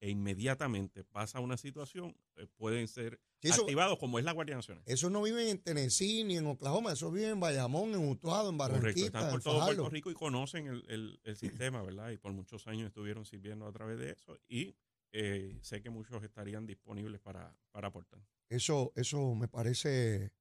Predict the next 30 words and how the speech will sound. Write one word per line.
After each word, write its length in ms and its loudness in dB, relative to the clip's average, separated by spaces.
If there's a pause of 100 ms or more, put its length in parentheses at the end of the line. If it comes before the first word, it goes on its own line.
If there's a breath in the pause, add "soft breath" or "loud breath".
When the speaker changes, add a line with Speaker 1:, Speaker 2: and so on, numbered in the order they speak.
(320)
Speaker 2:
tremendo 440 2
y 60 -2
que 140 -4
ya 100 4
esté 180 0
en 100 2
una 120 2
etapa 320 -2
tan 180 -2
avanzada 480 2
como 200 -4
la 80 0
que 80 -6
Speaker 1:
Sí. 40 -12
Speaker 2:
me 80 0
acabas 320 0
de 140 2
describir. 560 0 (840)
Ayer 240 6
matan, 600 0 (800)
eh, 220 -10 (280)
según 260 -2
tengo 160 0
entendido, 420 2
la 140 0
cuarta 340 -6
mujer, 300 -6 (640)
feminicidio, 760 0 (1000)
eh, 180 2
María 640 4